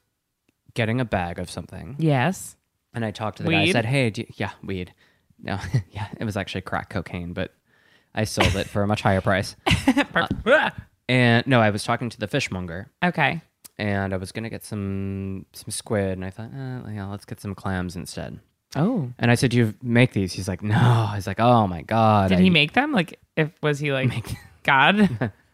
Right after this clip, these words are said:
Speaker 2: Mother Earth? Hello.
Speaker 1: Sorry, do
Speaker 2: Did
Speaker 1: you
Speaker 2: you make these? <laughs>
Speaker 1: do you harvest? Harvest the clams. He said, "No, but I used to when I was a kid." He's like, "My dad used to make me do it." And he said, "You just take the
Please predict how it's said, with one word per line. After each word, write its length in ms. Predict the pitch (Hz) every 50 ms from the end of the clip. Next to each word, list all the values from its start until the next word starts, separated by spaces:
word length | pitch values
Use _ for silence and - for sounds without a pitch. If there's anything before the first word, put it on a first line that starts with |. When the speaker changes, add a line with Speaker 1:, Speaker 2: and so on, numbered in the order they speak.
| 185 -
Speaker 2:
Mother 240 | 180 170 165 165 151
Earth? 320 | 90 135 143 185 208 - - _ -
Hello. 420 | - 277 294 220 175 160 175 208 233 - _
Speaker 1:
Sorry, 240 | - - 147 120 120
do 40 | 120
Speaker 2:
Did 60 | - -
Speaker 1:
you 40 | -
Speaker 2:
you 40 | -
make 220 | 262 220 208 208 -
these? 240 | 254 262 349 349 - - - - - -
<laughs> 220 | - _ _ - -
Speaker 1:
do 80 | 120 143
you 60 | 156
harvest? 540 | 127 135 139 127 113 95 95 240 247 - - 262 - - 208 226 - - - - - - - 208 - _ - 202 -
Harvest 460 | 120 127 147 143 123 101 95 - -
the 80 | - 113
clams. 420 | - 113 107 95 90 87 92 - - _ _ - 262 277 - - - -
He 100 | - 120
said, 180 | 110 - 135 123
"No, 300 | 127 120 123 123 120 113
but 100 | 113 107
I 40 | 98
used 240 | 101 117 123 110 -
to 60 | 123
when 100 | 110 104 98
I 20 |
was 100 | 92 90
a 60 | 92
kid." 360 | - - 131 127 120 117 107
He's 100 | 95 87
like, 80 | 95 -
"My 100 | 95 95
dad 340 | 87 113 117 117 117 113 101
used 140 | 98 92 -
to 60 | 101
make 180 | 92 87 -
me 80 | - 73
do 220 | 87 113 117 113
it." 80 | 107 101
And 80 | 78 95
he 80 | 92
said, 160 | 90 92 82 90
"You 60 | 90
just 240 | - 95 87 - -
take 260 | - 104 - _ -
the 100 | 58